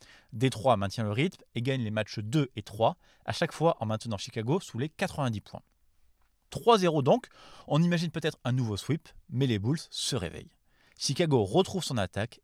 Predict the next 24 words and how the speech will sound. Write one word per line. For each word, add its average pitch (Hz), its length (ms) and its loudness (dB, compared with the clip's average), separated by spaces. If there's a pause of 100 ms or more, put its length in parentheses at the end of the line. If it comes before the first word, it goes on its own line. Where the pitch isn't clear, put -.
et 107 80 -8
gagne 113 280 -2
le 85 60 -10
match 90 240 -8 (100)
quatre - 400 -2
pour 104 140 -12
rester 113 200 -4
en 98 120 0
vie, 110 240 -6 (500)
bien 131 180 -2
aidé 135 220 0
malheureusement 123 400 2
pour - 160 -8
un 95 80 -2
Weber 113 480 0
à 95 80 -8
zéro 113 320 0
point 120 300 -6
en - 40 -12
seulement 101 380 -6
dix-sept 113 360 -8
minutes 120 180 -4
de 101 120 -6
jeu. - 140 -12